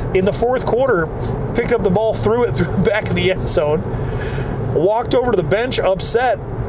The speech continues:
but then Nick Ralston recovers a muff punt, and Manny Wilkins is in the middle of, like, being frustrated. He has to turn around and get his head back in the game.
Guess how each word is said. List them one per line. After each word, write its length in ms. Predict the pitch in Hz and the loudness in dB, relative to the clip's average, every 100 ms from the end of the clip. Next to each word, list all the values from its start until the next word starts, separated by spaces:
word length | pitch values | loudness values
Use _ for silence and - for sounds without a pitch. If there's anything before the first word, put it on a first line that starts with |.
| - | -2
but 80 | 196 | 0
then 160 | 247 240 | 2 0
Nick 160 | 240 | 2
Ralston 580 | 240 240 277 220 185 190 | 2 2 0 -2 -2 0
recovers 380 | 202 233 233 214 | 0 2 2 2
a 60 | |
muff 280 | 196 226 - | 0 0 -2
punt, 300 | - 269 247 - - - - | -2 -2 -2 -4 -6 -6 -2
and 100 | 226 | 0
Manny 220 | 285 302 | 2 2
Wilkins 460 | 277 349 339 240 233 | 2 2 0 -2 -2
is 100 | 240 | 0
in 100 | 269 | 0
the 80 | 240 | 0
middle 320 | 254 285 240 | 0 2 2
of, 120 | 202 | 2
like, 480 | 196 185 - - 160 | 0 -2 -4 -4 0
being 220 | 254 247 | 0 0
frustrated. 600 | - 254 285 - 175 175 | 0 0 0 0 0 0
He 60 | 226 | 0
has 160 | 233 | 0
to 80 | 220 | -2
turn 200 | 202 220 | -2 0
around 160 | 190 196 | 0 0
and 60 | |
get 100 | 190 | 2
his 200 | 196 214 | 2 0
head 260 | - 202 202 | -2 -2 0
back 260 | 185 117 131 | -2 -2 -4
in 80 | |
the 80 | 117 | -2
game. 420 | - - - - | -2 -2 -2 -4